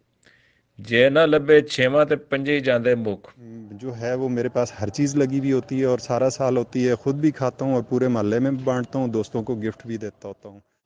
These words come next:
Speaker 2: हमारी मट्टी जैसी मट्टी, हमारे माहौल जैसा माहौल, हमारे आबो हवा जैसी आबो हवा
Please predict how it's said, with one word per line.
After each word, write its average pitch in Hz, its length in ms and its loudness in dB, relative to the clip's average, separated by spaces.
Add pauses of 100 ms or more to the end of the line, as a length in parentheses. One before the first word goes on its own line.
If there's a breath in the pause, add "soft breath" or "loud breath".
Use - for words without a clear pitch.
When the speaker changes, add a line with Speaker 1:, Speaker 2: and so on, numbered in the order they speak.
(100)
Speaker 2:
हमारी 117 400 -10
मट्टी 139 360 -6
जैसी 131 320 -2
मट्टी, 127 540 0 (280)
हमारे 117 400 2
माहौल 117 520 2
जैसा 131 280 0
माहौल, 120 600 2
हमारे 113 440 -2
आबो 117 240 0
हवा 107 360 0
जैसी 120 360 -4
आबो 110 240 -2
हवा 107 420 0